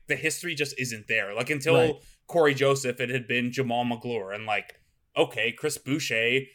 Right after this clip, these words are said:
Speaker 1: but, like, Chris Boucher was also, like, a nine oh five guy first who kind of just earned it regardless, like, separate of,
Speaker 2: Right.
Speaker 1: of the, uh, of the passport. Uh, I don't think that it would hurt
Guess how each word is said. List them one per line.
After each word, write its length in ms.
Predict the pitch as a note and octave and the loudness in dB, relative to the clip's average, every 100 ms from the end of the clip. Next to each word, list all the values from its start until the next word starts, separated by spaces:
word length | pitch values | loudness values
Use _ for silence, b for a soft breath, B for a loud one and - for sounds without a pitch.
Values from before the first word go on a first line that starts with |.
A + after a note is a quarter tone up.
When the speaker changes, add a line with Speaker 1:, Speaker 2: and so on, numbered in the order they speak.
| b - | b -2
Speaker 1:
but, 100 | F3+ | 2
like, 140 | F3 | 2
Chris 180 | - D3+ | 0 -8
Boucher 300 | E3 F3+ F#3 | -6 0 0
was 140 | E3+ | 0
also, 260 | E3+ E3+ F3+ | 0 0 0
like, 140 | E3 | 0
a 60 | D#3+ | 0
nine 300 | D3 C#3 D#3+ | 0 0 0
oh 100 | E3 | -2
five 440 | D3 D#3+ G#3 C#3 | -2 0 2 0
guy 240 | A#2+ A2 A2+ | -2 -4 -4
first 380 | - A#2 A2+ - | -8 -8 -6 -8
who 100 | B2 | -4
kind 220 | C3 B2+ | -2 0
of 100 | C3 | 0
just 200 | C3+ - B2+ | -2 -4 -4
earned 280 | C#3 D3+ | -4 0
it 160 | C3+ C#3 | 0 0
regardless, 560 | B2 A#2+ D3+ E3+ C3 C3+ C3 | -4 0 0 0 -2 -8 -2
like, 200 | B2+ A2+ _ _ _ _ | -2 -2 _ _ _ _
separate 380 | - F#3 D3+ C#3+ | 0 0 2 2
of, 160 | C3 | 2
Speaker 2:
Right. 80 | C3+ | 2
Speaker 1:
of 240 | C3 A#2 A#2 | -2 -2 -2
the, 260 | A#2+ A#2+ | 0 0
uh, 480 | A2 A2 G#2+ G#2+ G#2+ _ - - _ _ | 2 2 0 -2 -8 _ -20 -20 _ _
of 140 | D3 C3+ | 0 0
the 60 | |
passport. 600 | C3 A#2+ A#2+ - A2+ G#2+ _ _ _ - | -2 -2 -4 -4 -4 -4 _ _ _ -2
Uh, 260 | A#2+ A2+ G#2 B2+ | 0 0 0 -2
I 80 | |
don't 440 | C#3 F#3+ A#3+ A#3 - | 6 6 6 2 -8
think 640 | - - G3+ D3+ C3 - C#3+ | -6 4 6 4 -4 -10 0
that 160 | D3 | 2
it 140 | C#3+ C#3 | 2 2
would 140 | C3+ | 0
hurt 440 | B2+ C#3+ C3+ A#2+ | 0 0 0 -2